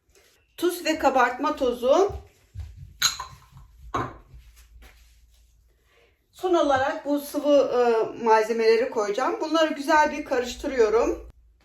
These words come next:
Şimdi arkadaşlar, bunun içine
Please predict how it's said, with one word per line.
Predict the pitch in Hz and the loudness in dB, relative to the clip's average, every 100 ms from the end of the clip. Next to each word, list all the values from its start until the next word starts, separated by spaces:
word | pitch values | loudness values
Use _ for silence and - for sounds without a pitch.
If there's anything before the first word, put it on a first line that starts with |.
| _ _ - - - | _ _ -20 -20 -16
Şimdi | - 339 330 | -2 2 4
arkadaşlar, | 254 254 247 262 254 247 269 302 349 - - - _ _ _ _ _ _ - - - - - - - _ | 4 2 -2 -2 -4 -2 0 2 0 -6 -16 -18 _ _ _ _ _ _ -20 -20 -20 -20 -20 -20 -20 _
bunun | 302 330 339 | -2 0 0
içine | 294 - 254 254 339 415 | -2 -2 -2 -2 -4 -6